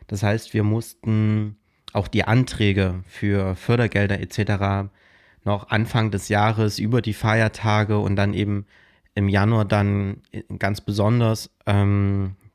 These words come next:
diese Anträge noch fertig machen. Und wir hatten uns vorgenommen, erstmals auch eine Projektentwicklung zu beantragen.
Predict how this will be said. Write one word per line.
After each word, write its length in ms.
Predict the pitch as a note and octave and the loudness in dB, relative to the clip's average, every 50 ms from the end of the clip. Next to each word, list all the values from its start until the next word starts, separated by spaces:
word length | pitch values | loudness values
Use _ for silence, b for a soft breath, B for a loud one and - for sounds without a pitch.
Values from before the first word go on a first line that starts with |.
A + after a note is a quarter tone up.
| _ _ _ - | _ _ _ -10
diese 220 | A2 G2 A2+ F#2+ | -4 -2 0 0
Anträge 340 | - - - - C3 G2+ G#2+ | 0 0 0 0 0 0 0
noch 120 | G#2 F#2+ | 0 0
fertig 360 | - - G#2 F#2 G2 G2+ - - | 0 -2 -2 -2 -2 -4 -2 -2
machen. 380 | G2 F#2+ F#2 A2+ A#2 A#2+ B2 b b b b b b b b b b b b b | -2 -2 -2 -2 -4 -6 -6 b b b b b b b b b b b b b
Und 120 | - G#2 | -2 0
wir 240 | G#2 G2+ G2 G2 F#2+ | 2 2 2 2 2
hatten 240 | G#2+ G#2+ - C3 B2+ | 0 0 0 -2 -2
uns 180 | - A2+ G#2+ - | -2 -2 -6 -8
vorgenommen, 640 | - - - A2 A#2 B2 - B2+ B2 A#2+ A#2 A#2+ | -8 -4 -2 -2 0 0 0 0 2 2 2 0
erstmals 460 | A#2 G#2 G#2+ - - - A2 G#2+ - - | 0 0 -2 -2 0 0 0 0 2 0
auch 100 | G2+ G2+ | 0 2
eine 160 | G2+ G2+ G2 | 2 2 2
Projektentwicklung 920 | - - G#2+ G2+ A#2 B2+ - - F#2+ F#2+ - - A2 - - C#3 C3+ C3+ - | 2 2 2 2 0 0 -2 -4 -6 -4 -2 -4 -4 -4 -2 -2 -2 -2 -2
zu 120 | - C3+ | -4 -4
beantragen. 800 | B2+ B2+ - A#2 C3 B2+ - - C3 B2+ B2+ B2+ C3 B2+ C3+ | -2 -2 -2 -2 -4 -4 -4 -2 0 0 2 0 -2 -4 -8